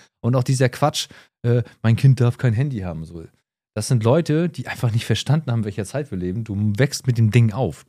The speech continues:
Die wächst mit der Digitalisierung auf. Nachher in spätestens fünf Jahren hat jeder so einen Roboter zu Hause. Ähm,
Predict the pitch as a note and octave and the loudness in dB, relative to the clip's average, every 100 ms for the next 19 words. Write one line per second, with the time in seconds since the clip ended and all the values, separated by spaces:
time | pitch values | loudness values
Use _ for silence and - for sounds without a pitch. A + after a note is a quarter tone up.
0 | - F#2+ C3 - C3 F#2+ A#2 A#2 G#2 F#2 | -6 -4 -4 -4 -6 -4 -4 -4 -4 -4
1 | B2 C#3+ C3+ C3+ - G#2+ B2 B2 A2 - | -2 -4 -4 -8 -8 -6 -2 -2 -4 -2
2 | D#3 C#3 C#3 - C#3 A#2+ B2 C#3 A#2 B2+ | -2 0 -2 0 -2 -2 -2 -2 0 0
3 | A#2+ G2+ C3+ A#2 F#2+ - F#2 F2+ A2+ C#3 | 0 -2 -2 -4 -6 -8 -6 -4 -6 -8
4 | _ _ _ _ - G#2 G2+ | _ _ _ _ -12 -6 -2